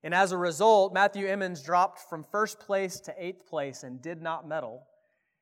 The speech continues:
in the two thousand four Olympic Games. Now, thankfully for Matthew, he did win the gold medal in the two thousand eight Olympic Games, so there was, uh, some redemption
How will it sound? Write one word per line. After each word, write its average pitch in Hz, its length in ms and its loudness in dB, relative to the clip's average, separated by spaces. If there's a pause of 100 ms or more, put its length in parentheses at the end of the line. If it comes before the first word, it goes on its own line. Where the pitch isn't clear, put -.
(160)
in 139 80 -14
the 143 60 -12
two 180 160 -12
thousand 160 460 0
four 143 420 -2 (340)
Olympic 143 360 -4
Games. 127 600 -8 (840)
Now, 151 220 0
thankfully 175 440 -4
for 147 440 -6 (500)
Matthew, 151 400 -4
he 147 160 -12
did 160 200 -4
win 156 180 -8
the 151 60 -8
gold 151 240 -4
medal 139 280 -4
in 135 60 -10
the 131 60 -12
two 147 160 -14
thousand 135 360 -6
eight 143 320 -12
Olympic 143 420 -6
Games, 127 340 -10
so 135 140 -10
there 131 120 -8
was, 139 520 -6 (520)
uh, 127 220 -8
some 147 240 -12
redemption 135 760 -6